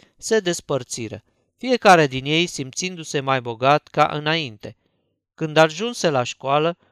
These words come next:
o clădire mică, pierdută în mijlocul câmpului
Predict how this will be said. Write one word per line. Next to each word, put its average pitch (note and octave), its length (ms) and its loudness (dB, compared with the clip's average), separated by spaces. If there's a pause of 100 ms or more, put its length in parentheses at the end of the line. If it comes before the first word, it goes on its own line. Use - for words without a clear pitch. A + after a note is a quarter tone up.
o D3 120 -8
clădire E3+ 500 2
mică, C#3+ 520 -4
pierdută D#3+ 520 0
în C#3+ 140 -2
mijlocul D#3 580 -8
câmpului D#3+ 560 -8